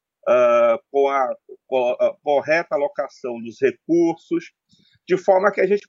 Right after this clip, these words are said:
possa ter tranquilidade dessa vida, ah, social, articulada com os demais entes da federação, como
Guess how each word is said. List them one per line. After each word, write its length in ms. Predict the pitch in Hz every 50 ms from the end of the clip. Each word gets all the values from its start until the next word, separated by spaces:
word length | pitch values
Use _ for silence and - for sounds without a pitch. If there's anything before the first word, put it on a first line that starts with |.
| _
possa 420 | - 190 190 196 190 - - 151 143 _ _ -
ter 320 | - 143 135 127 110 - _ _
tranquilidade 800 | - 190 202 226 214 - 208 190 190 190 175 156 156 156 156 151
dessa 380 | 147 143 147 151 - - 165 151
vida, 380 | 123 110 123 156 170 190 185 _ _ _ - 226 - _ _ _ _ _ _ - -
ah, 240 | 135 135 131 131 127
social, 840 | - - 139 131 - - - 190 160 160 170 185 202 233 220 185 156 123
articulada 840 | - 151 - _ - _ - 143 131 127 135 - 180 180 147 143 139
com 160 | - 147 139
os 280 | 135 117 104 - - _
demais 540 | - 110 131 131 131 139 151 160 147 127 113
entes 260 | 131 135 139 143 - -
da 140 | - - -
federação, 680 | - 123 120 127 123 123 123 - - - - 160 156 -
como 260 | 131 123 113 110 98